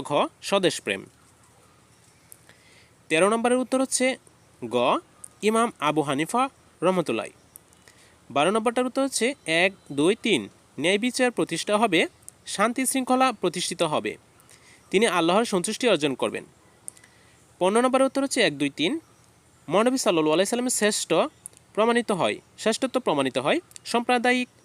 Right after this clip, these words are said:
সম্প্রীতি প্রতিষ্ঠিত হয়, গণপ্রজাতান্ত্রিক রাষ্ট্রে সূচিত হয়। ষোলো নম্বরটার উত্তর হচ্ছে ক পূর্বাহ্ন, সতেরো নম্বরের উত্তর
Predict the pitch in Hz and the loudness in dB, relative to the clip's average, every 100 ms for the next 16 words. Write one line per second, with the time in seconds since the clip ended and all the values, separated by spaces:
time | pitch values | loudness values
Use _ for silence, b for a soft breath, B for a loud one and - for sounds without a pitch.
0 | _ - 214 240 185 - 180 277 - 247 | _ -2 0 0 -4 -2 -6 -6 -2 -2
1 | 247 226 220 165 131 101 - _ - b | 0 -2 0 0 0 -4 -6 _ -20 b
2 | b b b b b - 143 220 240 220 | b b b b b -4 0 2 4 2
3 | 175 165 151 - 277 _ - 147 214 - | 2 0 0 -2 -6 _ -8 -2 0 0
4 | 254 - 226 226 180 113 101 - _ - | 0 0 -4 -4 -4 -4 -10 -14 _ -20
5 | _ - - B B - - 202 247 254 | _ -20 -20 B B -14 -2 2 4 4
6 | 262 269 262 - 254 262 - 254 - - | 2 0 0 0 0 0 0 0 -2 -16
7 | - 156 165 311 _ _ _ _ _ _ | -4 2 2 0 _ _ _ _ _ _
8 | _ 208 202 170 151 143 359 - _ - | _ 2 4 4 2 2 0 -4 _ -20
9 | _ - - 220 254 254 254 262 | _ -4 0 2 2 2 2 0